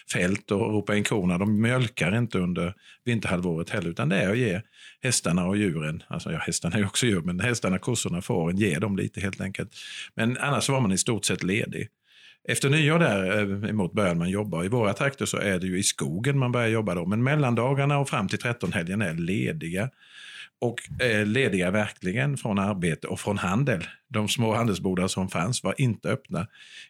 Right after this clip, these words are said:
Idag har ju julafton är öppet och det var det förr också när vi började få lite affärer och sådär. Men juldagen var ju absolut stängt.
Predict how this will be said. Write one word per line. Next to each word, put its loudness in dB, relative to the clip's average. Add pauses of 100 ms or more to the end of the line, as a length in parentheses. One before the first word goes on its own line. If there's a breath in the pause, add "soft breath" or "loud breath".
Idag 2
har 2
ju 2 (840 soft breath)
julafton 2
är 0
öppet -2
och -2
det 0
var 2
det 2
förr 0
också -2
när 0
vi -4
började -2
få -6
lite -2
affärer -4
och -6
sådär. -4
Men 0
juldagen 0
var 0
ju 0 (280)
absolut -2
stängt. -6